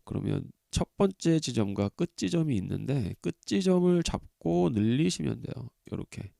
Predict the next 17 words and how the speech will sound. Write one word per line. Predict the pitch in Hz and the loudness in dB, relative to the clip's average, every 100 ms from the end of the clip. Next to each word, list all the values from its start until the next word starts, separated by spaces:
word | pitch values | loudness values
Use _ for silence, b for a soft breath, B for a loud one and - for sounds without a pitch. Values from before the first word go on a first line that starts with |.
| _ _ _ _ _ _ _ _ _ _ _ _ | _ _ _ _ _ _ _ _ _ _ _ _
"아, | 117 | 2
음성보다 | 117 143 180 165 165 | 4 6 4 6 6
더 | 156 147 | 8 6
길게 | - 139 143 | 4 4 4
지나갔네요." | 139 131 123 110 107 110 117 | 4 4 2 2 2 2 0
걱정하실 | - 104 127 135 - | -4 -4 -2 -2 -4
필요 | 139 | -6
없죠. | - - 127 139 - _ _ - | -6 -6 -6 -6 -10 _ _ -10
요렇게 | - - | -8 -6
해가지고 | 127 123 127 - 139 165 185 _ _ _ _ _ _ _ - | -4 -4 -6 -8 -6 -4 -6 _ _ _ _ _ _ _ -6
아래에 | 101 110 135 139 | 0 4 4 6
보면 | 117 107 143 90 95 - - | 4 4 2 2 -2 -12 -2
분할 | 107 131 120 | 2 2 2
있죠, | - - | -2 -4
분할. | - 90 95 95 b b b b b _ | -2 0 0 -4 b b b b b _
분할 | - 117 127 | 4 6 8
누르시고 | 107 110 117 117 156 196 | 6 2 0 4 6 6